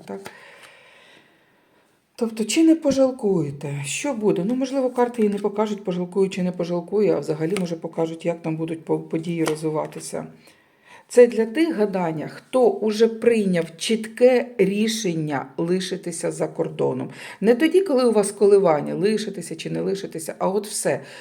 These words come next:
уже вирішено, все, крапки над «і» розставлені, чи там у вас уже з роботою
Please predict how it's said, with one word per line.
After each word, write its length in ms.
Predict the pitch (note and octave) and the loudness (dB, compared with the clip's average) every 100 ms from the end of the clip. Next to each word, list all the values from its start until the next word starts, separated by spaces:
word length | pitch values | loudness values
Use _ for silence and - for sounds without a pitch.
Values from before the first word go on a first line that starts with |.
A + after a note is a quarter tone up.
| - - | -14 -6
уже 260 | F3 E3+ | 0 2
вирішено, 720 | D#3+ F3 D4 D4 - B3+ A#3+ | 2 2 2 0 -2 -4 -4
все, 200 | A3 G#3+ | -4 -4
крапки 400 | G#3 D4 C#4 G3+ | -2 -2 -2 -4
над 200 | D#3+ D#3+ | -4 -6
«і» 120 | - D#3 | -4 -4
розставлені, 800 | D3+ - - A#3 B3 A3 G3+ F3+ | -4 -6 -2 0 2 0 -4 -6
чи 140 | - | -6
там 200 | E3+ D#3 | -4 -2
у 40 | |
вас 220 | D3 C#3+ E3+ | -4 -6 -6
уже 160 | D#3 | -6
з 80 | D#3 | -4
роботою 520 | E3 F3+ B3+ A#3+ A3+ | -4 -2 -2 -2 -4